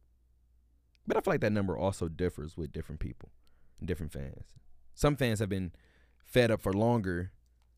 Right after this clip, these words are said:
some fans have been rolling with the punches a little longer. So I would just ask,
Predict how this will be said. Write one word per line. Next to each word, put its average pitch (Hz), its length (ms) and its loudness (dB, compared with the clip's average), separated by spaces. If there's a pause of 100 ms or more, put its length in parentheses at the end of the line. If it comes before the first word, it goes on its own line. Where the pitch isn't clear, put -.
(140)
some 110 240 0
fans 101 280 0
have 92 120 0
been 92 140 -2
rolling 98 240 2
with 92 100 -2
the - 60 -8
punches 95 340 -2
a 85 60 -2
little 80 220 -2
longer. 62 420 -8
So 92 340 2 (1800)
I 117 100 6
would 131 160 6
just 110 180 -2
ask, 92 360 -4